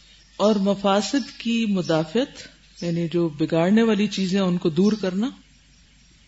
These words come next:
ان کو واجب اور لازم قرار دیتی ہیں۔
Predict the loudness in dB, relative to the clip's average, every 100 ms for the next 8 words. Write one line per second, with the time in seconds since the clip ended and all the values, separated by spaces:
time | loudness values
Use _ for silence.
0 | _ 0 2 4 2 2 2 2 2 0
1 | 0 0 2 2 2 2 2 0 0 -6
2 | -8 -10 -14